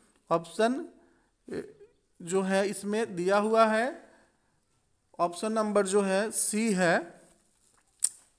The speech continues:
निकोली कोंटो ने, कोंटी, निकोली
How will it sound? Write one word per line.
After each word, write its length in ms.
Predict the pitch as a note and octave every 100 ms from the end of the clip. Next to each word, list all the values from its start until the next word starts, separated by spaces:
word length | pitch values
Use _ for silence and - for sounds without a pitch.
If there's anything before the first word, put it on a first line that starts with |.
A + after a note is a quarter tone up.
| _ _ -
निकोली 760 | F#3 F#3+ A3 - G#3 G#3+ A3 C4
कोंटो 800 | - - F#3+ F#3 D#3+ - G#3+ F#3+
ने, 160 | D3 B2 - - -
कोंटी, 600 | G3+ G3 D#3 C3+ - - _ _ _ E3+
निकोली 600 | F#3 - G3 G#3 A3+